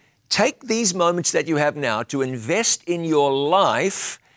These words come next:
and make yourself the kind of person that the right person would say, "That's the one for me." You know what I'm saying by that, aren't you? Uh, don't you? So, so don't get frustrated with God. God's doing what he ought to do,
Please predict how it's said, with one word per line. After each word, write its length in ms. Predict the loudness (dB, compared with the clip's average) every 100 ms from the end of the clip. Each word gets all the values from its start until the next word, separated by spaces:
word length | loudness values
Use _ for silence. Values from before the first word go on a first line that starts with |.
| -20 -10 -2
and 500 | -2 -2 -6 -6 0
make 300 | 0 -2 -4
yourself 600 | 0 0 0 0 0 -4
the 100 | -10
kind 380 | -6 0 0 -2
of 140 | -8
person 440 | -2 0 0 -4 -6
that 120 | -4
the 100 | -2
right 480 | 0 2 2 2 -2
person 320 | -2 -2 -4
would 160 | -6 -2
say, 300 | 0 0 -4 _ _ -14
"That's 380 | -4 -4 -2 -2
the 100 | 0
one 240 | 0 -4
for 140 | -8 -10
me." 220 | -12 -14 _ _ _ _
You 120 | -8 0
know 100 | 2
what 100 | 2
I'm 140 | -2
saying 280 | -4 -6 -4
by 140 | -4
that, 160 | -2 -2
aren't 220 | -4 -6
you? 60 | -16 _ _ _ -6
Uh, 40 |
don't 300 | -2 -2 -4
you? 80 | -14 _ _ _ -2
So, 240 | -2 0
so 220 | 0 0 2
don't 220 | 0 0
get 140 | -2
frustrated 440 | -2 -2 -2 -2 -4
with 100 | -2
God. 300 | 0 0 0
God's 320 | 2 2 0
doing 320 | 0 0 0
what 220 | 2 2
he 100 | 4
ought 120 | 4
to 60 | 2
do, 300 | 2 0